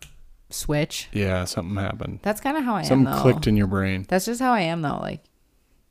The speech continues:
Speaker 2: Yeah, you can just kinda turn it on.
Speaker 1: Yeah, well, like, I get to a point where it's just like, "Oh.
Speaker 2: I need this. I have to figure this
Speaker 1: This
Speaker 2: out."
Speaker 1: is way easier.
Speaker 2: Yeah.
Speaker 1: Why was I f-, why was I the way I was before?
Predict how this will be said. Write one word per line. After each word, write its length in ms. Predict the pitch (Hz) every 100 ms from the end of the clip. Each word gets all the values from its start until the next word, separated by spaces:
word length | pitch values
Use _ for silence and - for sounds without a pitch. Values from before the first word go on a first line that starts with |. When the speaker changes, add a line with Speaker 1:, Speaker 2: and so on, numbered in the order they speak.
| _ _ _ _ _ _ _ _
Speaker 2:
Yeah, 140 | 113 101
you 100 | 98
can 100 | 104
just 180 | 101 -
kinda 220 | 117 104
turn 240 | - 104
it 80 | 98
on. 320 | 98 104 107 - _ _ _
Speaker 1:
Yeah, 380 | 175 165 143 143 -
well, 220 | - 127
like, 200 | 156 147
I 80 | 147
get 120 | 156
to 120 | 156
a 40 | 147
point 320 | 147 143 160
where 120 | -
it's 220 | - - -
just 180 | 139 -
like, 380 | - - - - _ _ _
"Oh. 280 | 160 - 139 - - - - _ _ -
Speaker 2:
I 80 | 107
need 300 | 95 95 92
this. 280 | - - - - _ _ _ _ _ _ _ _ -
I 60 |
have 100 | 107
to 80 | -
figure 300 | - 101 98
this 200 | 90 175
Speaker 1:
This 80 | -
Speaker 2:
out." 160 | 180 143
Speaker 1:
is 180 | - 160
way 260 | 143 156
easier. 720 | 160 147 147 147 - 50 147 - - -
Speaker 2:
Yeah. 220 | 87 - -
Speaker 1:
Why 360 | 147 143 143
was 180 | 143 143
I 100 | 147
f-, 160 | 147 - - 190 _ _ _ _ _
why 320 | 156 147 151
was 120 | 151
I 200 | 151 147
the 240 | 143 147 151
way 180 | 147 151
I 80 |
was 240 | - 65 143
before? 520 | 151 - - -